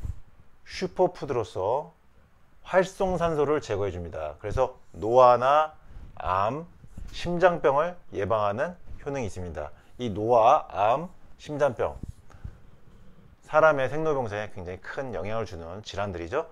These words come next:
브로콜리는 활성산소를 제거함으로써 이 세 가지 노화, 암, 심장병 예방 효능이 있는 것이고요.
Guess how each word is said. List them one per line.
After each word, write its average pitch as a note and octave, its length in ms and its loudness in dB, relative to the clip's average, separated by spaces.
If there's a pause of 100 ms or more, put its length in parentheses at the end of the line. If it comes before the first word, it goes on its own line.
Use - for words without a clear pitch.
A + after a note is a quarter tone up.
(280)
브로콜리는 A#2 560 -4 (220)
활성산소를 E3+ 720 0
제거함으로써 G2+ 640 -4 (380)
이 G#2 400 -8
세 - 280 -2
가지 A2 420 -4
노화, G2+ 460 4
암, F2+ 100 -2
심장병 B2 440 -6
예방 E2 300 -6
효능이 B2+ 200 -6
있는 F2 160 -10
것이고요. G2 420 -8